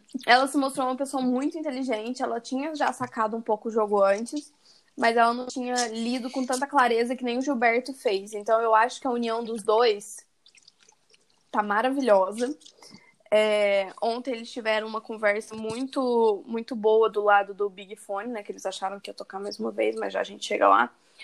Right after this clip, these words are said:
E eles estavam falando que do jogo do, dos outros, né? Eles conseguiram decifrar direitinho.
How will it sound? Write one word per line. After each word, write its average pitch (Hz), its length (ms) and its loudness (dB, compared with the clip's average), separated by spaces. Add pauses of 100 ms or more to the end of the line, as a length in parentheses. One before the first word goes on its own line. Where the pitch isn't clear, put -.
(320)
E 226 140 4
eles 226 180 4
estavam 226 360 2
falando 233 600 0
que 202 680 -4 (1040)
do 226 240 4
jogo 254 420 6 (420)
do, 202 440 -2 (1200)
dos 220 240 -4
outros, 202 380 -2
né? 208 220 -2
Eles 214 180 -8
conseguiram 233 560 -6
decifrar 240 480 -4
direitinho. 240 840 -4